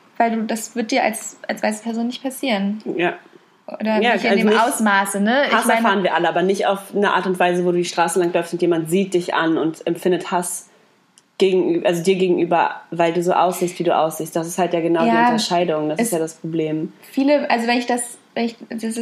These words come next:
Speaker 2: Ja.
Speaker 1: sage, dann viele kommen dann mit dem Beispiel zum Beispiel, dass wenn du rote Haare hast, wirst du auch gehänselt oder
Speaker 2: Ja.
Speaker 1: vielleicht, wenn du, ähm, klein bist, wenn du dick bist, wenn du einen Pickel hast oder so,
Speaker 2: Mhm.
Speaker 1: dass du, ähm,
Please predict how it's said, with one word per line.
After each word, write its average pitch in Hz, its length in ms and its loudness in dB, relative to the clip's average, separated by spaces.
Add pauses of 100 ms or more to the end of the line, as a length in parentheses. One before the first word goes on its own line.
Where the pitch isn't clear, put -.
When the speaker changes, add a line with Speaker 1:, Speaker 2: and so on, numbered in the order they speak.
Speaker 2:
Ja. 233 100 4
Speaker 1:
sage, 240 140 2
dann 226 240 2
viele 247 240 0 (200)
kommen 247 180 0
dann 240 80 4
mit 226 100 0
dem 220 80 2
Beispiel 220 240 0
zum 220 140 -2
Beispiel, 214 220 0
dass 202 360 -2
wenn 202 120 0
du 202 120 -2
rote 208 320 -2
Haare 185 240 2
hast, 202 220 -4
wirst - 180 -6
du - 40 0
auch 214 100 -4
gehänselt 202 480 -2
oder 202 200 2
Speaker 2:
Ja. 185 160 4
Speaker 1:
vielleicht, 202 260 2
wenn 202 140 2
du, 202 120 2 (120)
ähm, 196 220 -2
klein 202 340 0
bist, 202 220 -2
wenn 202 60 0
du 196 60 0
dick 185 220 -6
bist, 196 180 -4
wenn 196 140 -4
du 190 260 -2 (260)
einen 196 200 -8
Pickel 214 260 -4
hast 196 300 -2
oder 202 200 -2
so, 190 100 2
Speaker 2:
Mhm. 185 40 2
Speaker 1:
dass 180 200 4
du, 202 140 -2 (460)
ähm, 202 460 0